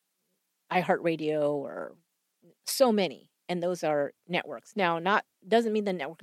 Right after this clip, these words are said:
does all the work for you. There's some that do, there's some that don't, that are still independently produced, but they have some support from those networks, whether it's selling their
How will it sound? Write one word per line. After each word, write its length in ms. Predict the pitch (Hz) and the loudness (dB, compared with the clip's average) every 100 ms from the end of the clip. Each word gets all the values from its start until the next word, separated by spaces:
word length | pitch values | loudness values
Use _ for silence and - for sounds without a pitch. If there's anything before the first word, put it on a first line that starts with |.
| 160 | -2
does 220 | 170 156 | -2 0
all 200 | 165 151 | -2 -2
the 100 | 147 | -2
work 260 | 147 151 - | -4 -4 -6
for 140 | 160 | -8
you. 260 | 143 135 147 | -6 -4 -2
There's 260 | 147 139 | -4 -2
some 280 | - 151 143 | -4 -6 -6
that 120 | 139 | -6
do, 220 | 165 180 | -2 -2
there's 240 | 175 143 - | -2 -4 -6
some 220 | 151 143 | -8 -10
that 160 | 127 - | -8 -4
don't, 320 | 160 147 139 | -4 -6 -12
that 120 | 151 | -12
are 60 | 147 | -10
still 400 | - 147 143 - _ _ _ _ _ _ 202 | -6 -4 -4 -8 _ _ _ _ _ _ -4
independently 500 | 185 202 175 135 156 | -2 0 -2 -4 -8
produced, 540 | 156 170 165 151 - | -6 -2 -2 -4 -6
but 280 | 165 139 131 _ _ _ _ _ | 0 0 -2 _ _ _ _ _
they 140 | 156 156 | -4 -2
have 220 | 165 156 | -2 -6
some 180 | - 156 | -8 -14
support 440 | - - 165 127 | -16 -8 -6 -6
from 160 | - 156 | -8 -14
those 180 | 143 165 | -12 -10
networks, 420 | - 143 139 - | -8 -8 -6 -4
whether 240 | 156 147 | -2 0
it's 360 | 131 - - _ | -4 -6 -20 _
selling 300 | 165 156 143 | -2 -2 -6
their 120 | 139 | -8